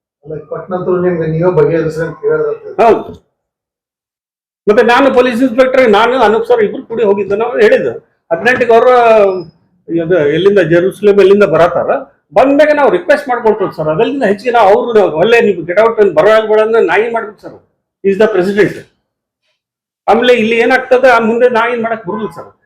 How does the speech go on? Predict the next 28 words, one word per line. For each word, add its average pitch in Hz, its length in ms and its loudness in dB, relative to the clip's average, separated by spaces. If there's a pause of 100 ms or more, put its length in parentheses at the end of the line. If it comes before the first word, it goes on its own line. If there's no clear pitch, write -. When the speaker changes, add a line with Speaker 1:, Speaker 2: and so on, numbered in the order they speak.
(200)
Speaker 2:
ಈಗ 214 160 0
ಇದು 269 100 2 (100)
ನಾ 220 100 2
ಫೋರ್ಸಿಬ್ಲಿ 220 520 2
ಲೆಟರ್ 233 300 2
ಬರ್ದಿಕ್ 208 280 2
ಕೊಟ್ಟಾನ, 220 280 2 (840)
ನನಗೆ 196 220 0
ಫೋರ್ಸ್ 247 280 2
ಮಾಡಿದಕ್ಕೆ 247 300 0
ನಾ 294 80 0
ಬರ್ದಾನ 208 320 2
ಸರ್ 208 140 0
ಆ 185 80 4 (100)
ಲೆಟರ್. 156 240 -4 (460)
ಇಲ್ಲ 220 140 2
ನನ್, 214 240 0 (320)
ನನಗೆ 190 200 4
ಯಾವ 175 180 4 (120)
ಅಥಾರಿಟಿ 226 380 2
ಇಲ್ಲ 233 100 2
ಹದಿನೆಂಟಕ್ಕೆ 208 480 2
ನನ್ 208 200 2
ಬಿಷಪ್ 196 280 -2
ಬರ್ತಾರ 202 240 -4
ಅವ್ರು 190 160 -2
ಬೆಟ್ 185 220 -12
ಮಾಡ್ಸೋದು, 196 320 -10